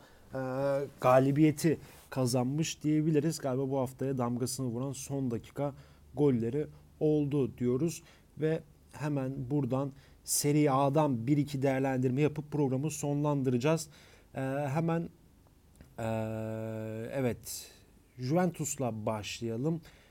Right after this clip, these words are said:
Juve iyi bir kadro kurdu. Meri'yi takıma aldı. Bizim için önemli olan Meri'nin geçmesiydi.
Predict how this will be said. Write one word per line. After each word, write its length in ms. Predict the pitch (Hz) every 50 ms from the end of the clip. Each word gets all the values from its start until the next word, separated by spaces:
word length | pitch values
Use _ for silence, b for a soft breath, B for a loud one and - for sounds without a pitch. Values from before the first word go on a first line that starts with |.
| B B B -
Juve 480 | 123 131 180 185 170 170 170 170 165 - -
iyi 180 | 156 156 143 127
bir 60 | -
kadro 400 | - - 127 131 131 139 143 135
kurdu. 300 | - 139 139 123 151 143
Meri'yi 460 | 123 110 117 131 127 127 127 120 107
takıma 420 | - - 110 - - 117 120 127 131
aldı. 600 | 127 127 123 120 113 110 135 139 143 143 - - - B B B B B -
Bizim 220 | 131 123 131 123
için 220 | 117 - - 131 123
önemli 300 | 117 113 110 107 110 110
olan 200 | 107 107 104 101
Meri'nin 360 | 104 110 110 113 123 123 127
geçmesiydi. 680 | 127 123 123 - 120 110 - - 117 117 127 151 151